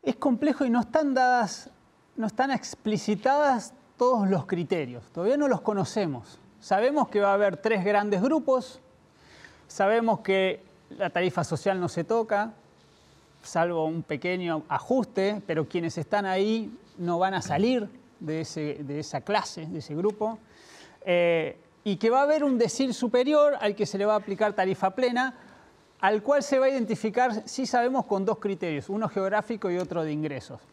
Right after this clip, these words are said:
Pero la letra fina no la conocemos.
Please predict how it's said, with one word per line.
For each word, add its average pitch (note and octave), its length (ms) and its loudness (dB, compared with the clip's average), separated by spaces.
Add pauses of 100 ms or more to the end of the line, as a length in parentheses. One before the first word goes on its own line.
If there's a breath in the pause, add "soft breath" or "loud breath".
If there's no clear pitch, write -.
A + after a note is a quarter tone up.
Pero F3 460 0
la F#3+ 340 2
letra B3+ 240 0
fina C4 300 -2
no G#3+ 140 0
la G#3 140 2
conocemos. A3+ 680 -2